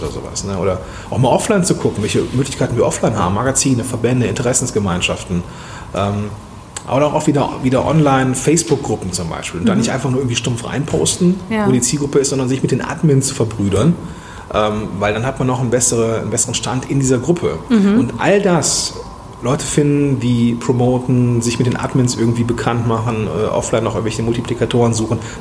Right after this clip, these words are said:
Speaker 1: das dauert Zeit.
Speaker 2: Mhm.
Speaker 1: Und eines der Kard-, Kardinalfehler, die ich zumindest sehe mit der Arbeit mit Klienten, die kommen alle mit, die kommen alle, alle kommen mit den, den, mit der Idee eines Namens,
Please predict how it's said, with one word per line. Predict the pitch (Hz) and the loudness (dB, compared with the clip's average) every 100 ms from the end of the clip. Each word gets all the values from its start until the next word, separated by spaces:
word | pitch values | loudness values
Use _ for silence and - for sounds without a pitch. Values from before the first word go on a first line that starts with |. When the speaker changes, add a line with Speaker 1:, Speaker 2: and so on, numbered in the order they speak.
| - | -4
Speaker 1:
das | - | 2
dauert | 123 120 | 4 4
Zeit. | - 113 78 73 - - | 2 0 0 -4 -10 -2
Speaker 2:
Mhm. | 208 180 175 175 - | 0 2 0 -6 -6
Speaker 1:
Und | - 101 - - | -4 -2 -4 -4
eines | 120 127 | -2 0
der | 233 | 0
Kard-, | 196 127 110 | 0 -2 -2
Kardinalfehler, | - 117 107 143 156 147 151 160 151 | -2 -2 0 0 0 2 4 4 2
die | 117 | 0
ich | 160 | -2
zumindest | - 156 156 151 147 | 0 2 4 2 4
sehe | 143 143 | 4 2
mit | 143 139 127 | 0 -4 -2
der | - | 0
Arbeit | 113 127 123 | 0 2 2
mit | 123 - | -2 -4
Klienten, | 104 117 123 120 - - - | -2 0 -2 -4 -10 -18 -14
die | 120 | -4
kommen | 147 135 | -2 0
alle | 123 139 | 0 0
mit, | 135 - - 131 | 0 -2 -8 -4
die | |
kommen | 127 165 | -2 0
alle, | 151 175 170 - | 4 4 2 -2
alle | - 240 | 0 2
kommen | - 208 202 | 2 2 4
mit | 175 175 | 4 2
den, | 156 151 135 120 117 | -2 -2 0 2 2
den, | 127 123 123 | 2 0 -4
mit | 123 | -2
der | 123 | 0
Idee | 120 131 | 2 2
eines | 143 113 - | 2 0 0
Namens, | 78 143 330 - | 0 -2 -4 -6